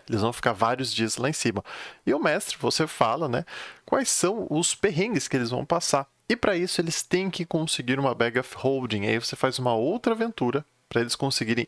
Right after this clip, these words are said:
este item mágico, pra eles conseguirem fazer a travessia com segurança, né? E assim, a Bag of Holding vai só conter dentro deles, sei lá, barril de cerveja, barril de água,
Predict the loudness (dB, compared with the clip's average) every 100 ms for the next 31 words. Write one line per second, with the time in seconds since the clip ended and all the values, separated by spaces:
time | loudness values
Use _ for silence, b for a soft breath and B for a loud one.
0 | -2 0 0 0 -2 0 0 2 0 0
1 | -8 -4 -4 -2 -2 -2 -2 -4 -2 0
2 | 0 0 2 0 0 -2 -2 0 0 0
3 | B B B B -4 0 2 2 0 0
4 | -2 -6 -8 _ _ _ _ 0 0 -2
5 | B B B 0 2 2 2 2 2 2
6 | 2 0 -4 -2 0 0 0 0 2 -2
7 | 2 2 0 B B B B B _ -2
8 | 0 2 2 0 -2 -2 0 0 0 2
9 | 2 2 0 -4 0 0 0 0 0 -2
10 | 0 2 0 2 0 0 0 0 -2 0
11 | 2 2 2 0 0 -2